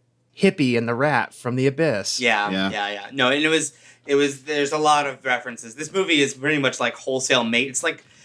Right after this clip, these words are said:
Speaker 2: it's an early version of one of those, like, not another teen movie, not another
Speaker 1: Yeah.
Speaker 2: date movie
Speaker 3: A little
Speaker 2: kind of
Speaker 3: bit.
Speaker 2: thing. It's like,
Speaker 1: Except
Speaker 2: it's like,
Speaker 1: that they weren't
Speaker 2: this
Speaker 1: trying
Speaker 2: could
Speaker 1: to
Speaker 2: have
Speaker 1: be
Speaker 2: been titled
Speaker 1: funny.
Speaker 2: Shark Movie, you know?
Speaker 3: Right.
Speaker 2: Um, there's a lot of unnecessary setup, like,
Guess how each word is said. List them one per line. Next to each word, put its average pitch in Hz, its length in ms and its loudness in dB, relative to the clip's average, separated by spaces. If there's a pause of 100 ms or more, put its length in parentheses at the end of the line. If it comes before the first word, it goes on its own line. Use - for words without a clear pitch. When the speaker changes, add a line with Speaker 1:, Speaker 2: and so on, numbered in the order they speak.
(120)
Speaker 2:
it's 170 160 -4
an 175 140 -6
early 170 320 4
version 143 440 0
of 123 100 0
one 127 160 0
of 117 100 -4
those, 117 340 0
like, 110 240 -8
not 131 200 0
another 123 200 -2
teen 123 360 -2
movie, 110 340 -6
not 127 220 -10
another 123 120 0
Speaker 1:
Yeah. 202 280 2
Speaker 2:
date 135 240 -2
movie 117 240 -8
Speaker 3:
A - 20 2
little 143 200 4
Speaker 2:
kind - 20 -4
of 107 60 -10
Speaker 3:
bit. 101 60 -6
Speaker 2:
thing. 107 200 -6
It's 110 80 -4
like, 180 80 4
Speaker 1:
Except 202 240 0
Speaker 2:
it's 185 80 -2
like, 151 80 -16
Speaker 1:
that - 80 -20
they 170 80 4
weren't 170 100 2
Speaker 2:
this - 80 -4
Speaker 1:
trying 185 140 2
Speaker 2:
could 156 100 -4
Speaker 1:
to 160 60 0
Speaker 2:
have 147 80 -10
Speaker 1:
be - 0 -
Speaker 2:
been 196 100 0
titled 170 240 -2
Speaker 1:
funny. 95 140 -14
Speaker 2:
Shark 156 400 0
Movie, 104 560 -8
you 131 100 -6
know? 147 80 4
Speaker 3:
Right. 107 240 -2 (220)
Speaker 2:
Um, 135 560 0 (480)
there's 180 180 -4
a 202 60 0
lot 214 180 4
of 220 140 -2
unnecessary 170 680 0
setup, 131 640 -2
like, 117 380 0